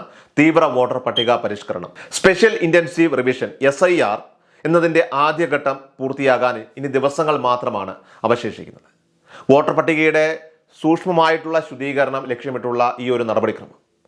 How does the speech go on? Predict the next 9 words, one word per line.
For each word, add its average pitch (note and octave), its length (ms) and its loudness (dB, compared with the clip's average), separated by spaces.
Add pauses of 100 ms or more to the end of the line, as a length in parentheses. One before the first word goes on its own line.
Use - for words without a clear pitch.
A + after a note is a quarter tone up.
(260)
അത് C#3 100 4 (100)
വോട്ടർമാർക്ക് D3+ 580 2
അവരുടെ D3 260 2 (300)
സമ്മതിദാന C#3 540 0 (100)
അവകാശം B2+ 420 -2 (120)
ഉറപ്പുവരുത്തുന്നതിൽ B2 680 -4 (380)
നിർണായക C3+ 380 2 (100)
പങ്ക് A2+ 320 -2
വഹിക്കുന്നുണ്ട്. - 500 -6